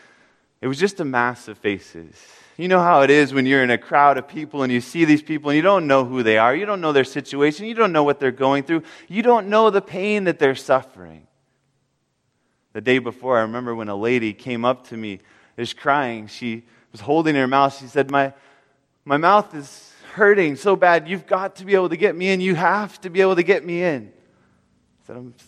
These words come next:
sorry. I, it's first come, first serve. There's nothing I can do about it.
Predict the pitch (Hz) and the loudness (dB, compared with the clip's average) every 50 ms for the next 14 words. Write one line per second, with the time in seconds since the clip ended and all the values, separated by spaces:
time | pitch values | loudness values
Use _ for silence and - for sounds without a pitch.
0 | _ _ - 139 139 139 127 110 107 107 101 101 _ _ _ _ _ _ _ _ | _ _ -16 -16 -14 -12 -10 -10 -10 -10 -12 -16 _ _ _ _ _ _ _ _
1 | _ _ _ _ _ _ _ _ _ _ _ _ - _ - 110 110 - _ _ | _ _ _ _ _ _ _ _ _ _ _ _ -16 _ -8 -8 -8 -8 _ _
2 | - 104 - _ - 113 - - _ - 123 113 107 - 117 113 107 - - 123 | -20 -20 -20 _ -14 -14 -14 -14 _ -16 -16 -16 -14 -14 -14 -14 -14 -12 -12 -12
3 | 123 107 104 107 104 110 110 120 123 _ 117 110 104 104 117 113 - - 98 92 | -10 -8 -10 -10 -8 -8 -10 -10 -10 _ -14 -12 -10 -12 -12 -12 -18 -20 -20 -18
4 | 87 110 120 104 82 82 85 82 80 82 85 - | -16 -18 -18 -18 -16 -14 -14 -14 -14 -16 -20 -20